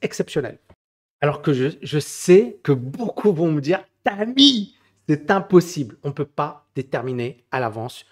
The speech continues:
une action qui va réaliser une performance de vingt mille pour cent. C'est impossible. Et je, et je suis totalement d'accord. Déterminer le prochain Nvidia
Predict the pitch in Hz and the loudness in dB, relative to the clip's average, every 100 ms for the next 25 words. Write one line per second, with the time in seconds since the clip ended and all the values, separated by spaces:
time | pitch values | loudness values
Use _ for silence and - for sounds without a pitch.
0 | _ _ - 127 127 - 139 143 - 113 | _ _ -10 -6 -6 -6 -10 -10 -14 -10
1 | 110 127 127 120 120 131 117 139 - 123 | -10 -4 -6 -6 -6 -6 -6 -12 -10 -10
2 | - 113 117 117 160 147 135 123 - 131 | -10 -6 -6 -6 -10 -8 -10 -14 -14 -14
3 | - - _ - - 147 143 143 _ _ | -14 -20 _ -18 -6 -4 -4 -8 _ _
4 | - - 127 - 113 _ 117 - - - | -16 -12 -12 -12 -18 _ -12 -10 -12 -16
5 | _ 202 - - - 151 - 127 120 120 | _ -12 -10 -12 -14 -16 -12 -12 -14 -18
6 | - - 190 _ _ _ _ _ - _ | -16 -16 -16 _ _ _ _ _ -20 _
7 | _ _ 147 175 175 151 147 147 156 147 | _ _ 4 4 6 -2 -2 -2 -2 -2
8 | 143 127 - 117 156 - 143 - 160 143 | -2 -2 -4 -8 -6 -6 -8 -8 -4 -2
9 | 131 139 131 143 139 127 | -2 -6 -2 0 0 -2